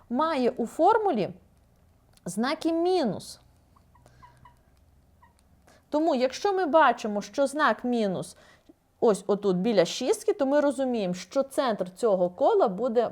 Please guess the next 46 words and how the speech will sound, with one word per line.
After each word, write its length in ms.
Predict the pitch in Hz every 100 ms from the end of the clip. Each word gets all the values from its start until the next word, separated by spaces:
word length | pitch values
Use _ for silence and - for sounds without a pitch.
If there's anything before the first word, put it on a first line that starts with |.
| -
по 120 | 196
іксу 360 | 196 - 311
мати 360 | 269 220 240 233
шість. 500 | - - 160 - - _ - - -
А 140 | 233
у 40 |
зв'язку 420 | 247 294 294 - 359
з 60 |
тим, 200 | 339 285
що 180 | 240 285
в 40 |
нас 200 | 269 240
тут 180 | 226 233 -
плюс 300 | 233 185 -
вісім, 440 | 180 262 - 415 -
то 80 | 262
ми 120 | 269
розуміємо, 480 | 240 233 220 196 185
що 240 | - 247
центр 440 | 247 254 214 190 185
кола 300 | 269 403 370
буде 280 | 208 196 190
по 200 | - -
ігреку 420 | 262 349 330 240
мати 280 | 214 220 226
координату 680 | 208 202 185 208 208 202 202
вісім. 380 | 185 180 - - - - -
Звісно, 500 | 196 254 320 320 240
ми 180 | 240 247
радіуса 640 | 247 220 180 165 - 175
не 260 | 180 233
знаємо, 420 | 320 339 370 381 -
але 240 | 208 214
ми 160 | 214 214
для 120 | 185
себе 320 | 180 196 165
фіксуємо, 560 | 165 175 - 285 370 392 - - _
що 260 | - - 247
радіус 480 | 226 202 175 165 -
у 120 | 214
квадраті 600 | - 180 180 262 427 -
це 160 | - 214
було 320 | 170 190 277
би 140 | 233
наше 340 | 185 196 196 185
число 380 | - 165 180